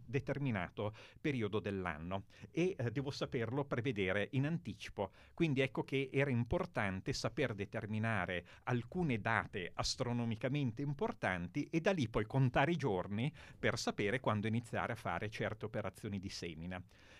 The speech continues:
E come facciamo a sapere se una popolazione preistorica del Neolitico era capace di, eh, determinare queste date, quindi aveva una sua forma di calendario?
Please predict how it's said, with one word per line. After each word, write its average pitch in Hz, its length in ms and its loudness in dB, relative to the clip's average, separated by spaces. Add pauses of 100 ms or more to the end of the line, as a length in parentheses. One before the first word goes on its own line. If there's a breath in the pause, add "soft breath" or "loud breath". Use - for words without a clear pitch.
E 139 60 0
come 196 200 2
facciamo 240 340 2
a - 20 2
sapere 135 400 2
se - 120 -4
una 113 120 -2
popolazione 123 640 -2
preistorica 131 720 0
del 113 180 2
Neolitico 120 800 2
era 131 280 4
capace 110 640 0
di, 110 280 -4
eh, 107 300 -2
determinare 104 640 -2
queste - 320 -6
date, 113 320 0
quindi 127 260 2
aveva 110 440 4
una 98 180 0
sua - 140 -4
forma 120 360 2
di 101 80 -6
calendario? 95 720 -4